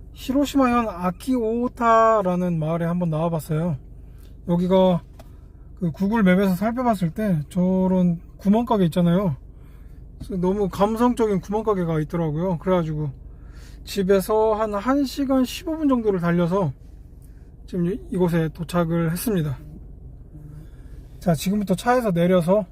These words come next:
천천히 한번 이 마을을 한번 살펴보고자 하는데요. 여기에는 저렇게 보시면은 저게 진짜 전철은 아니고,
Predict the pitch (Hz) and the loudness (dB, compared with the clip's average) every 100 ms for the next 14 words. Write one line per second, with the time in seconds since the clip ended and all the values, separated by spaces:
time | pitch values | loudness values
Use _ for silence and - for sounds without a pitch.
0 | - - - - 226 233 214 190 175 175 | -14 -20 -20 -8 -6 -4 -2 0 2 2
1 | 185 165 170 175 175 175 202 196 208 180 | 2 2 2 2 0 0 -2 -4 -2 0
2 | 180 180 196 214 175 190 226 - - - | 0 0 -2 -4 -4 -4 -4 -8 -20 -20
3 | - - - - - - 233 190 202 233 | -20 -20 -20 -20 -20 -12 -4 -2 2 4
4 | 233 214 214 240 254 240 190 196 208 202 | 4 0 -2 0 0 -2 -6 -8 -4 -2
5 | 208 220 143 - - - - - - - | -2 -2 -4 -8 -18 -20 -20 -20 -20 -20
6 | - - - - - - - - - - | -20 -20 -20 -20 -20 -20 -20 -20 -18 -18
7 | - - - 190 190 190 175 - 214 214 | -18 -18 -12 -6 -2 0 -2 -4 -4 -4
8 | - 262 233 214 214 - 247 233 220 214 | 2 2 2 -2 -2 -6 0 4 4 2
9 | 202 170 170 185 226 | -2 -2 -2 0 0